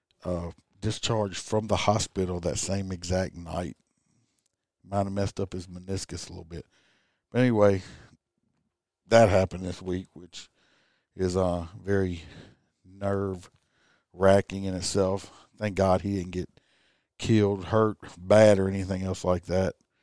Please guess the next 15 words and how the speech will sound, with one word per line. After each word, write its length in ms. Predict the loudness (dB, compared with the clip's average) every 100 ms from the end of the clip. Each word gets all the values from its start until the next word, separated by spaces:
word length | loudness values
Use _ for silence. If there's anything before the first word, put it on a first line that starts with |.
| _ _ _ _
So 380 | -10 -8 -6 -10 -18 -20 -20 -20
once 240 | -16 -12 -8
he 80 | -6
gets 200 | -4 -6
completely 440 | -8 -6 -4 -4
healed 280 | -4 -6 -6
up, 180 | -8 -8 _ _ _ _ _ _ _ _ _ _ _
uh, 260 | -12 -10 -12 -16 _ _ _ _ _ _ _ _ -16
hopefully 260 | -10 -6
he'll 80 | -4
be 100 | -6
back 320 | 0 0 0
on 140 | -4 -10
the 60 |
motor 420 | -4 -4 -2 -6